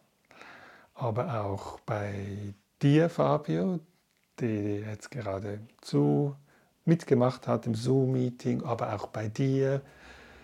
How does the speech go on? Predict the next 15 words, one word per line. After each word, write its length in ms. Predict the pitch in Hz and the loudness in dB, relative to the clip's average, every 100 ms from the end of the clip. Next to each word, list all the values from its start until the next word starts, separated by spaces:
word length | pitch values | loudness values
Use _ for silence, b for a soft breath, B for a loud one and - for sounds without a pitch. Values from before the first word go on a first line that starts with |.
| B B B B - | B B B B -12
vielleicht 640 | - 117 101 107 - - - B B B B | -2 0 0 -2 -6 -12 -16 B B B B
eine 220 | 165 113 | -6 -4
Person, 580 | 107 117 110 110 110 113 | -2 -4 0 2 2 0
die 80 | 113 | -4
jetzt 200 | 113 - | -6 -6
gerade 520 | 127 107 107 120 110 | -4 -2 -2 -6 -8
zuschaut, 920 | - 143 139 139 - 113 101 113 120 | -6 0 2 2 2 0 0 -4 -6
auf 160 | 110 - | -10 -6
dem 120 | 113 | -2
YouTube-Kanal 1040 | 120 139 135 123 - 123 113 104 110 110 | 0 0 -2 -6 -6 -4 -4 -2 -4 -4
oder 340 | 127 107 - 107 104 - - | -4 -6 -8 -12 -14 -14 -10
auf 120 | 113 | -8
meinem 260 | 117 101 101 | -6 -6 -2
Podcast 540 | 139 127 - 123 - | 0 0 -2 -4 -2
zuhört. 720 | 131 131 117 117 135 - - | 0 0 2 0 -2 -6 -16